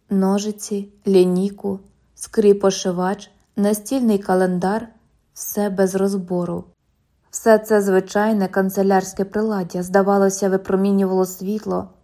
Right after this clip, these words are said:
вже тільки тому, що побувало в його руках. Потім вона один за одним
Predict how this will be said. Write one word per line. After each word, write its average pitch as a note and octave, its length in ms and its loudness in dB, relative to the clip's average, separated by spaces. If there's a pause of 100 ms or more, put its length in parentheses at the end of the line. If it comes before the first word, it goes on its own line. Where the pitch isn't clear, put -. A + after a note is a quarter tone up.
(140)
вже G3+ 180 4
тільки G#3+ 400 2
тому, F#3+ 460 0 (260)
що - 260 -4
побувало G3 760 2 (220)
в - 40 -12
його A3+ 280 -4
руках. F#3 560 -10 (1400)
Потім A#3 360 4
вона G#3+ 380 2
один G3+ 320 4
за G3 160 2
одним G3 440 0